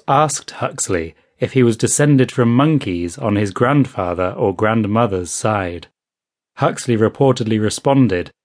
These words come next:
that he would rather be descended from a monkey than from a bishop of the Church of England. The story is almost surely apocryphal,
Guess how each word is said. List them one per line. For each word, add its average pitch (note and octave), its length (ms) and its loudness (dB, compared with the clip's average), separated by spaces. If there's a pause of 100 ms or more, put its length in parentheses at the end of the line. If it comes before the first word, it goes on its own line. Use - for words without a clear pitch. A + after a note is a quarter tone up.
(160)
that A2+ 160 -2
he A2 100 0
would G2+ 140 0
rather B2+ 320 2
be A#2+ 120 2
descended A#2+ 520 0
from A2+ 200 -2
a A2 60 2
monkey A#2 580 2 (260)
than A2 120 -2
from A2 220 0
a G#2+ 40 2
bishop A2 520 -4
of F#2+ 100 -6
the F#2+ 80 -6
Church - 400 -2
of F#2+ 100 -2
England. F2 520 -2 (840)
The C3 100 0
story D3+ 520 4
is G2+ 100 0
almost A#2+ 420 2
surely A2+ 540 2
apocryphal, F#2 760 -4